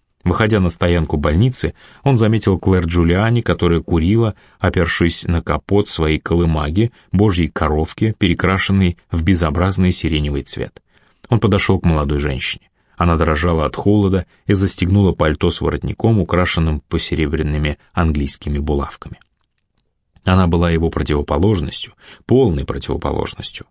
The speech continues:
Культура, религия, образ жизни,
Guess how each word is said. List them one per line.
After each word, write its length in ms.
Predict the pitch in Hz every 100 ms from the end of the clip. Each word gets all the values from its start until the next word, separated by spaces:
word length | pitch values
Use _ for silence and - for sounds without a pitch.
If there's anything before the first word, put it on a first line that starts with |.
| _ _
Культура, 540 | - 85 69 120 101 69
религия, 580 | 67 71 107 87 73
образ 360 | - 87 80 69
жизни, 500 | 71 98 107 82